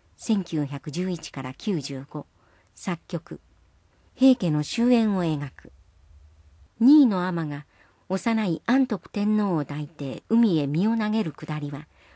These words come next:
多くの人々の涙を誘い、独特な琵琶の響きが平家滅亡へと向かう悲劇的ストーリーを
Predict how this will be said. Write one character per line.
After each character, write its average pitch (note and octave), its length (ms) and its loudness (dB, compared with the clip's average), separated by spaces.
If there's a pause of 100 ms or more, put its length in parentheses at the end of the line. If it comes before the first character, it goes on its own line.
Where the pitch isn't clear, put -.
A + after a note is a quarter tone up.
(240)
多 B3+ 160 4
く A#3 120 -4
の F3+ 140 2
人 G#3 240 -2
々 D#3+ 260 -4
の D3+ 60 -2
涙 E3+ 420 0
を C#3 60 -8
誘 D3+ 400 -8
い、 - 100 -10 (640)
独 E3 220 0
特 A3 260 -2
な G3 160 -2
琵 G3+ 200 0
琶 G#3+ 100 -2
の D#3 100 -2
響 E3 300 -6
き - 160 -6
が C3+ 160 -10 (400)
平 B3 200 4
家 E3+ 140 0
滅 E3+ 300 0
亡 A3 220 0
へ G#3 80 -2
と E3+ 120 -4
向 D3+ 140 0
か F3 220 -4
う D#3+ 80 -2
悲 F#3 180 0
劇 A#3+ 220 2
的 A3+ 240 -6
ス - 100 -14
ト G#3+ 120 -4
ー G3 120 0
リ D3 80 -4 (120)
ー B2+ 40 -6
を B2+ 160 -8